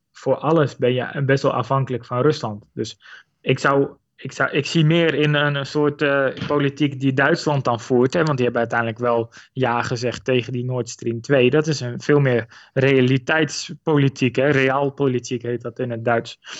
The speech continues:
Eh, ja, gewoon de realiteit is dat je gas nodig hebt voor je economie. Nou, en dan kan je maar beter Rusland te vriend houden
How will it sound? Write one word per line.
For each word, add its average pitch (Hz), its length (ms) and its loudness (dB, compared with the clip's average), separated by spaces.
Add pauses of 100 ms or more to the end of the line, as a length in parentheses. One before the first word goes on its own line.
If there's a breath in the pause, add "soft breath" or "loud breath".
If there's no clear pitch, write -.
(320 loud breath)
Eh, 120 480 0
ja, 143 180 2
gewoon 156 320 2
de 147 60 4
realiteit 151 640 0
is 127 140 -2
dat 139 220 0
je 147 80 -2
gas 165 340 -2
nodig 175 320 0
hebt 135 180 -2
voor 139 140 -2
je 131 60 2
economie. 139 680 0 (260 soft breath)
Nou, 156 320 0
en 139 120 -8
dan 135 100 -2
kan 147 120 0
je 147 60 2
maar 143 120 0
beter 143 600 0 (100)
Rusland 139 400 -2
te 123 100 -12
vriend 160 300 0
houden 123 440 0